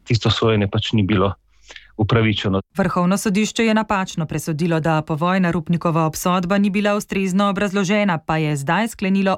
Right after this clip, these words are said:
Speaker 2: Ustavno sodišče in dokončno odločilo v zadevi.
Speaker 1: Z določenimi pravnimi akrobacijami, ampak vendarle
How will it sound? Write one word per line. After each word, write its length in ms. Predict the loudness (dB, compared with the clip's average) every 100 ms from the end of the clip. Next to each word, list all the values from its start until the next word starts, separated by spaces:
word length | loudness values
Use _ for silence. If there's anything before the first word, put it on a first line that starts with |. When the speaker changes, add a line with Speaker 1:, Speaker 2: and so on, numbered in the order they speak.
| -2
Speaker 2:
Ustavno 560 | -4 0 0 0 0
sodišče 540 | -2 -4 -2 -4 -2 -4 -6 -20 -20 -18 -2
in 140 | 2
dokončno 540 | 2 0 -2 -4 -2 0
odločilo 440 | 0 -2 0 0
v 40 | 0
zadevi. 480 | 0 0 0 -2 -4 -4
Speaker 1:
Z 140 | 2
določenimi 540 | 4 4 2 2 2 2
pravnimi 500 | 2 2 2 2 0
akrobacijami, 840 | 0 0 0 0 -2 -2 0 2
ampak 280 | 0 -2 0
vendarle 420 | 0 2 0 0